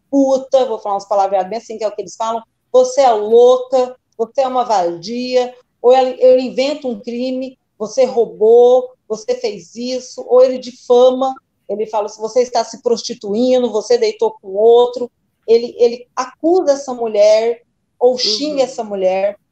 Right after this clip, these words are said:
Speaker 1: e mexe também com o emocional dessa mulher. Eu falo que a violência psicológica,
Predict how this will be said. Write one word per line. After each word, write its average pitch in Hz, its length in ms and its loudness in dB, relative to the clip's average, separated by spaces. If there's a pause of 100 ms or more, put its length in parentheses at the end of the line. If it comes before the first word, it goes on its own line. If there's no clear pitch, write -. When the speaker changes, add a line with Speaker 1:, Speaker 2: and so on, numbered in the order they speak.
(180)
Speaker 1:
e 247 80 -12
mexe 269 460 -4
também 269 440 -2
com 311 100 0
o 277 60 2
emocional 208 680 -4
dessa 180 240 -10
mulher. 180 280 -10
Eu 190 120 -4
falo 226 240 -4
que - 100 -12
a 214 60 -6
violência 233 600 -8
psicológica, 220 1040 0